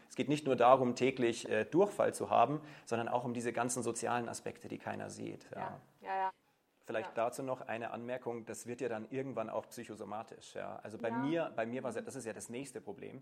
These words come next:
Speaker 2: Ja.
Speaker 1: dass, äh, selbst nach Ab-, Absetzen von Azathioprin hatte ich über,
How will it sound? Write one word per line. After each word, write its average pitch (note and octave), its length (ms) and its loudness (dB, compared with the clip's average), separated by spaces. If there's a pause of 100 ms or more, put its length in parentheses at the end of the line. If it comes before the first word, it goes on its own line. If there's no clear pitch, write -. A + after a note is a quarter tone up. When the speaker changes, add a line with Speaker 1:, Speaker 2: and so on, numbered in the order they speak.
(140)
Speaker 2:
Ja. G#3 260 -8
Speaker 1:
dass, - 360 -2
äh, G#2 120 -4
selbst A2+ 320 -4
nach A2+ 120 -4
Ab-, A#2+ 240 0
Absetzen A#2+ 480 -2
von G#2 160 -8
Azathioprin A2 800 -6
hatte A2+ 200 -10
ich - 140 -18
über, G2+ 360 -8